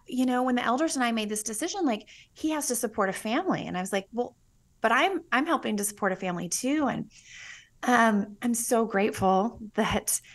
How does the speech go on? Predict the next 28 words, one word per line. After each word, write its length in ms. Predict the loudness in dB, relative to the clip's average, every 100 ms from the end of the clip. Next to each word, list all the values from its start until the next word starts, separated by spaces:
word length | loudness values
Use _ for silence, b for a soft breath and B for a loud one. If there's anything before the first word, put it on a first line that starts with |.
| B
it 100 | -12
kind 180 | -2 2
of 60 | 4
just 180 | 2 0
opened 260 | 0 2 0
their 160 | 0 -4
eyes 560 | -6 0 4 4 4
and 160 | 2 4
they, 180 | 4 4
they 160 | 4 4
made 200 | 4 4
the 60 | 4
changes 520 | 2 0 2 0 0
to 100 | 2
where 160 | 2 2
now, 340 | 2 2 2 0
you 80 |
know, 220 | 2 2 0
it 140 | 0
is 180 | 0 0 -2
equal 560 | -4 0 2 2 2 0
and 320 | 0 0 -2
I'm 320 | -2 -2 -4
very 300 | -2 2 2
well 140 | 2 -2
taken 360 | -4 -6 -6
care 320 | -10 -6 0 2
of. 280 | 2 0